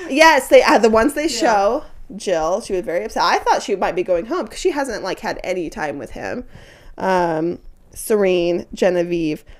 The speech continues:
Speaker 1: Hunter, Lindsay, who is also very upset and crying, gets a rose. And then it comes down to Shanae, Elizabeth, and two other women. And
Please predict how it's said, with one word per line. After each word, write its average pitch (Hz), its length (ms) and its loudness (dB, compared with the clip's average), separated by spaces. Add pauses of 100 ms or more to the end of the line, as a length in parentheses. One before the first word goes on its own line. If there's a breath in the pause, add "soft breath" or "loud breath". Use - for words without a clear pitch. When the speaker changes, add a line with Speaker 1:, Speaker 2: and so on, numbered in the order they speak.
(100)
Speaker 1:
Hunter, 170 680 0 (500)
Lindsay, 202 680 2 (580)
who 226 140 2
is 196 120 0
also 185 500 -2
very 160 380 0
upset 147 380 -2
and 160 120 -8
crying, 147 400 -4
gets - 200 -6
a 175 60 -2
rose. 156 400 -2 (300 soft breath)
And 180 120 -4
then 175 100 -2
it 180 60 -6
comes 233 220 -6
down 185 300 -4
to 170 500 -2 (460)
Shanae, 160 540 -4
Elizabeth, 165 460 -2
and 175 140 -6
two 240 160 2
other 170 180 2
women. 156 480 -4 (680)
And 160 400 -4